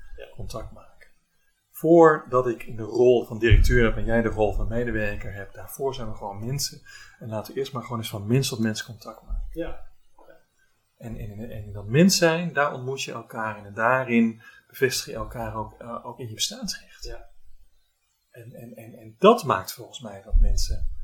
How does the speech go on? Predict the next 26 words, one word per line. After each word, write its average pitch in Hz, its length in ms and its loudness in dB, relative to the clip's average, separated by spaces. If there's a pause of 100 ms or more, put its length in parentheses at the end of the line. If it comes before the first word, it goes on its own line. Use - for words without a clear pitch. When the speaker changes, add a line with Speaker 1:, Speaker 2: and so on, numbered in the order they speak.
(300)
Speaker 2:
uiteindelijk 101 500 -12
gelukkig 107 480 -14
worden. 92 280 -20
Natuurlijk 143 360 4
Speaker 1:
Ja. 127 60 4
Speaker 2:
moet 120 80 2
je 151 80 2
ook 120 180 4
je 127 100 -2
ruimte 117 360 4
en 107 80 0
je 110 100 -4
taak 117 320 6
in 113 80 -10
je 104 100 -12
organisatie 123 560 -4
krijgen, 127 520 -6 (200)
Speaker 1:
Ja. 147 100 -8
Speaker 2:
maar 117 80 -8
het 107 100 -10
begint 180 400 4
ermee 147 400 6
van 127 100 0
Speaker 1:
Ja. 117 60 0
Speaker 2:
ben 127 140 6
ik, 117 240 -2